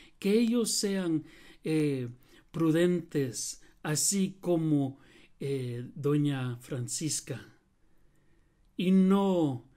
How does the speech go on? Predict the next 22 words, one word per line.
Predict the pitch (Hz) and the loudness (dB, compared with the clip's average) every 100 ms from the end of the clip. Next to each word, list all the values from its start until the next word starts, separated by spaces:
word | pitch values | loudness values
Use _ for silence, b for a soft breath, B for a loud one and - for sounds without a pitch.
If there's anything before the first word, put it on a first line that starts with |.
| b b b - | b b b -6
eh, | 147 139 131 123 127 127 - | -4 -4 -4 -6 -6 -10 -8
que | 151 | -6
sean | 127 - 156 156 | -4 -2 0 2
insensatos | 143 135 139 131 175 156 - 139 120 - - b b b _ | 0 0 -4 -4 -2 -4 -4 -6 -6 -8 -12 b b b _
como | 156 147 135 | -2 0 -2
doña | 127 127 123 113 | -4 -4 -4 -6
Luja. | 117 135 131 - 113 - _ _ _ b b b b b | -4 -4 -4 -8 -12 -12 _ _ _ b b b b b
Señor, | - - 180 196 208 | -10 -2 2 2 2
ayúdanos | 208 160 175 190 170 143 113 101 - - - b b - | -2 -4 0 0 2 0 -4 -8 -12 -12 -16 b b -6
de | 143 139 | -6 -4
construir | 143 127 - 131 131 156 160 | -4 -4 -6 -6 -2 -2 -2
nuestras | 151 135 - - 123 123 | -2 -2 -6 -8 -8 -6
vidra-, | 151 139 123 117 - | -4 -4 -6 -10 -8
vidas | 156 175 156 - - b b | -6 -4 -6 -8 -12 b b
sobre | - 151 123 120 | -10 -6 -6 -6
la | 117 | -10
roca, | 110 127 120 117 95 - _ b b b _ | -8 -8 -8 -12 -16 -18 _ b b b _
cuál | 147 135 | -6 -4
es | 135 123 - | -4 -4 -6
el | 120 | -8
Señor | - 127 151 147 | -6 -2 -2 -2
Jesucristo, | 151 - 151 - 120 - - 104 | -6 -10 -12 -12 -10 -10 -12 -14